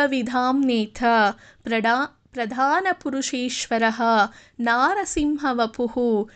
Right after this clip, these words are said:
ಶ್ರೀಮಾನ್ ಕೇಶವ ಪುರುಷೋತ್ತಮಃ.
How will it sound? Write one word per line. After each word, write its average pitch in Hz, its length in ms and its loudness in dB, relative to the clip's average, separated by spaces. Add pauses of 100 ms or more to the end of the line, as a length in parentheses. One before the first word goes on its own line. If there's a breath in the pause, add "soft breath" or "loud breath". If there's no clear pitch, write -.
ಶ್ರೀಮಾನ್ 269 760 0
ಕೇಶವ 285 640 -2 (760 loud breath)
ಪುರುಷೋತ್ತಮಃ. 254 1000 -6